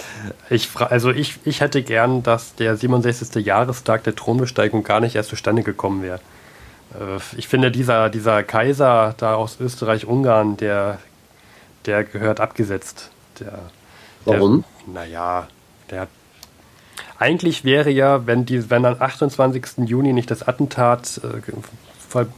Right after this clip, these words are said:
Speaker 1: vollzogen we-, worden wäre, dann wäre jetzt wahrscheinlich der, der Franz Ferdinand auf dem Thron.
Speaker 2: Mhm.
Speaker 1: Das hätte ich mir gewünscht. Der hatte Reform damals, der wollte Schlichtungen,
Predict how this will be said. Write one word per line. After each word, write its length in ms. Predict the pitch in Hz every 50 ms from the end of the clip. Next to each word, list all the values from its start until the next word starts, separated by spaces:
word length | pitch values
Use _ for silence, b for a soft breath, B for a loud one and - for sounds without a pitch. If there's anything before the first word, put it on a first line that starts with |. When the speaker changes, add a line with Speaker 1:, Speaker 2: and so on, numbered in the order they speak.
| 107 98 -
Speaker 1:
vollzogen 560 | - - 120 120 - - 120 120 120 120 107
we-, 80 | 113 110 110 104 98 98
worden 280 | 110 110 113 117 113 104
wäre, 260 | 107 107 113 110 113
dann 180 | 107 104 104 101
wäre 160 | 104 110 120
jetzt 180 | 117 113 - -
wahrscheinlich 520 | 113 - - 110 107 110 113 117 110 -
der, 380 | - 107 101 101 101 101 98 B B B B B B B B -
der 80 | 113 107
Franz 240 | - 113 107 -
Ferdinand 440 | - 113 117 113 123 110 101 92 95
auf 140 | 98 95 -
dem 160 | - 107 104
Thron. 380 | - - - 104 110 117 135 135 - - - _ _ - - - _ _ -
Speaker 2:
Mhm. 380 | - 110 110 107 117 147 156 156 - -
Speaker 1:
Das 160 | - 113 - -
hätte 160 | 131 123 131
ich 100 | 120 -
mir 120 | 123 117
gewünscht. 400 | 104 107 101 117 139 147 - -
Der 60 | 117
hatte 200 | 117 117 - 120
Reform 460 | 107 104 95 - - 120 131 151 160 147
damals, 420 | 131 123 127 131 131 131 127 127
der 180 | - 110 104 92
wollte 560 | 107 107 107 110 104 - 110 107 107 107 107 B B B B B B -
Schlichtungen, 960 | - - 135 139 - - - 139 135 135 135 131 127 127 127 127 120 117 113